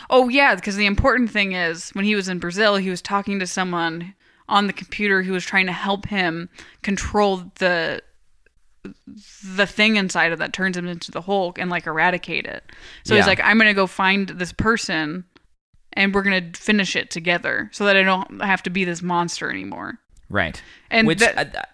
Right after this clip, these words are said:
Speaker 2: oh.
Speaker 1: Well, I was just say that the one thing that this movie, the, the story is super interesting because it is about him not wanting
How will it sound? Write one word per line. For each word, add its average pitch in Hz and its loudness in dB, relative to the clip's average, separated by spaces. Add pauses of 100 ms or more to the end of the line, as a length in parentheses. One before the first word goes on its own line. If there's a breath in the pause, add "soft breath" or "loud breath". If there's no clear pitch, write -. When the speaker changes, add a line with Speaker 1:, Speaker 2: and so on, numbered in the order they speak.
Speaker 2:
oh. 101 -2 (360)
Speaker 1:
Well, 233 6
I 240 8
was 240 4
just 233 -2
say 226 4
that 220 2
the 220 6 (400 loud breath)
one 226 6
thing 262 6
that 254 2
this 247 -2
movie, 220 2
the, 202 2
the 185 -2
story 208 2 (100)
is 190 -4
super 233 2
interesting 180 2 (440 soft breath)
because 202 0 (280 loud breath)
it 202 2
is 190 0
about 180 0 (160)
him 220 2
not 185 2
wanting 202 2